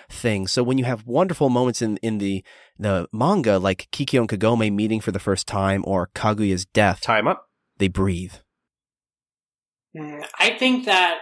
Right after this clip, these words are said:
Speaker 3: those moments are still impactful in the anime. I still think the anime does a good job with them. Like, even, you say that they, the, that they, because they use,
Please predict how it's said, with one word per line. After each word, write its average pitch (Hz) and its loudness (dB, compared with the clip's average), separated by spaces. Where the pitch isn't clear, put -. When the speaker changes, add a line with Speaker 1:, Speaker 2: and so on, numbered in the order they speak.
Speaker 3:
those 190 0
moments 214 -4
are 180 -2
still 240 0
impactful 196 -2
in 170 -10
the 139 -2
anime. 156 -2
I 156 -6
still 180 -2
think 175 -6
the 156 -4
anime 156 -2
does 151 -4
a 170 4
good 190 2
job 185 2
with 175 -4
them. 147 -2
Like, - 0
even, 190 0
you 202 -6
say 269 -2
that 185 0
they, 165 -2
the, 170 -2
that 170 0
they, 160 -2
because 196 -2
they 160 2
use, 156 -8